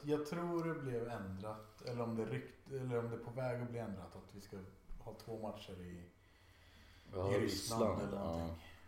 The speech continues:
Speaker 1: Eh, men jag läste England kan ju spela typ, om England skulle gå till final,
Speaker 2: Mm.
Speaker 1: så tror jag att de kan ha chansen nu att spela åtta av nio matcher på Wembley.
Speaker 2: What?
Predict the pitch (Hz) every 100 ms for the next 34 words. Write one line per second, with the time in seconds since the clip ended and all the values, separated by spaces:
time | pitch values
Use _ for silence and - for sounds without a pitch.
0 | - 135 120 110 107 104 107 113 107 -
1 | - 113 95 110 156 160 131 123 - -
2 | 131 123 131 101 98 98 - - - -
3 | - - 120 127 127 135 127 147 151 151
4 | 127 104 95 101 107 113 - - - 104
5 | 98 98 104 - 120 120 107 104 120 104
6 | 117 113 107 107 - - 120 - 98 90
7 | - 120 90 92 95 - 101 90 87 87
8 | - - - - - - - - - 113
9 | - - 117 113 113 117 95 92 95 -
10 | - 117 104 90 87 104 95 85 92 87
11 | - - - - - - - - - -
12 | - - - - - - - 117 139 -
13 | -